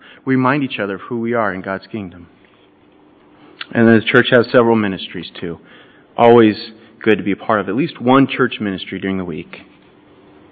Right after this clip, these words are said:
'Cause not only are you serving other people, but you're serving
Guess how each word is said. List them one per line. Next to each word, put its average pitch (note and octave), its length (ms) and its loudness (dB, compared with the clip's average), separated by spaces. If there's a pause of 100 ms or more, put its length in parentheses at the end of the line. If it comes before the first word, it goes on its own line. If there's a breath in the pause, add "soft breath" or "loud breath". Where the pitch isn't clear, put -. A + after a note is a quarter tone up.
(220)
'Cause G#2+ 120 -4
not C3 200 8
only C#3+ 180 8
are B2+ 120 8
you A#2+ 100 4
serving C#3 540 0
other B2+ 160 0
people, B2+ 320 -8
but G#2+ 200 -6
you're A2+ 100 -12
serving A#2 480 -6